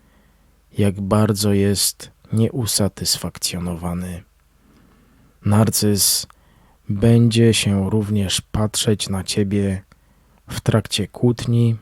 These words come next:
lub po tym, jak zrobił coś, by cię zranić. Musi odczytać twoje emocje, by zobaczyć,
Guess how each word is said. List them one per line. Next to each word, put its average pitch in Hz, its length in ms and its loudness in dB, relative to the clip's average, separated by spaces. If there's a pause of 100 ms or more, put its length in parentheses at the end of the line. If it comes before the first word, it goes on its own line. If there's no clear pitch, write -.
(920)
lub 110 460 2
po 123 160 2
tym, 117 500 2 (220)
jak 95 260 -6
zrobił 113 640 2
coś, - 640 -2 (320)
by 101 140 -6
cię 98 300 -2
zranić. 95 720 -4 (1300)
Musi 123 580 4
odczytać - 1040 0 (160)
twoje 120 400 2
emocje, 98 760 -4 (840)
by 117 180 4
zobaczyć, 107 960 0